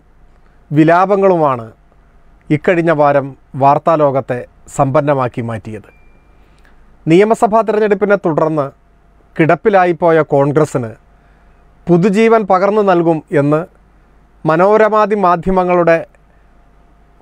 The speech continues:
കൊട്ടിഘോഷിക്കലുകളുടെ അകമ്പടിയോടെ വന്ന പുതിയ പ്രതിപക്ഷ നേതാവും കെ പി സി സി പ്രസിഡന്റും സംയുക്തമായി ആദ്യ ചുവട് വെച്ചപ്പോൾ തന്നെ കാലിടറി വീണുപോകുന്ന കാഴ്ചയാണ്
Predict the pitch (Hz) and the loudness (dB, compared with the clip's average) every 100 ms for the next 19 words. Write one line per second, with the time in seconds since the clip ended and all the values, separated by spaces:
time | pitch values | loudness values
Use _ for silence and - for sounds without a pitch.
0 | _ 170 156 226 185 214 - 185 202 190 | _ -4 -2 -2 0 0 -2 -2 0 2
1 | 185 175 156 165 165 165 160 147 135 - | 2 0 0 -2 0 2 4 2 -2 -6
2 | _ _ 135 135 139 123 - _ _ _ | _ _ -2 0 0 -4 -8 _ _ _
3 | 151 147 165 - 151 170 180 190 175 170 | -2 2 2 0 -2 -2 -2 -2 0 2
4 | 170 175 220 _ _ _ _ _ _ _ | 0 -2 -10 _ _ _ _ _ _ _
5 | _ - 185 190 247 220 220 - 202 175 | _ -2 0 2 -2 -6 -4 -4 -2 -2
6 | 180 170 147 113 113 _ _ _ _ _ | 0 0 0 -4 -10 _ _ _ _ _
7 | _ _ _ - - 180 220 226 240 220 | _ _ _ -8 -2 0 0 0 0 0
8 | 208 208 202 _ _ _ _ _ _ _ | 0 -2 -8 _ _ _ _ _ _ _
9 | - 147 190 214 240 208 190 190 175 170 | -4 0 0 0 0 2 2 2 0 -2
10 | 143 151 143 123 110 - _ _ _ - | 0 0 0 -4 -8 -16 _ _ _ -2
11 | 151 185 190 175 165 156 _ 139 147 170 | 0 0 2 2 0 -4 _ 0 2 4
12 | 196 160 151 147 143 135 127 143 123 110 | 2 2 0 0 0 -2 -2 -2 -2 -4